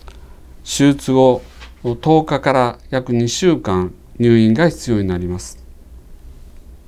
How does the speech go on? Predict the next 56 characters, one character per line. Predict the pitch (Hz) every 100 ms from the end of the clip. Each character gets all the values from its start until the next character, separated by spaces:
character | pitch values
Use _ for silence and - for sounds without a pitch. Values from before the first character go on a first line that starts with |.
| - - - - -
最 | - 175 185
近 | 185 180
多 | 196 208
く | 190 131 117
行 | 127 147
わ | 147 147
れ | 147 151
る | 156
よ | 143
う |
に | 117
な | 110
っ |
た | 113 110
方 | 120 113
法 | 147
を |
説 | 170 139 -
明 | 107 101
し | 110
ま | 104
す。 | 104 - - _ - - - - - - -
ス | -
テ | - 185
ン |
ト | 185
グ | 185
ラ | 196 190
フ | -
ト | 123 107
内 | 120 139 147
装 | 165 139
術 | 113 101
と | - 165
い | 117
う | 113
ふ |
う | 120
に | 110
言 | 95
い | 92
ま | 92
す。 | 92 - - _ - - - - - - - - - - - -
こ | 147
の | 170
方 | 160 165 160 156 151 151
法 |
は | 147 143 - - -
お | 135
腹 | 160 190 185
を |
切 | 180 190 185
開 | - 110
せ | 110 110
ず | 95
に、 | 98 107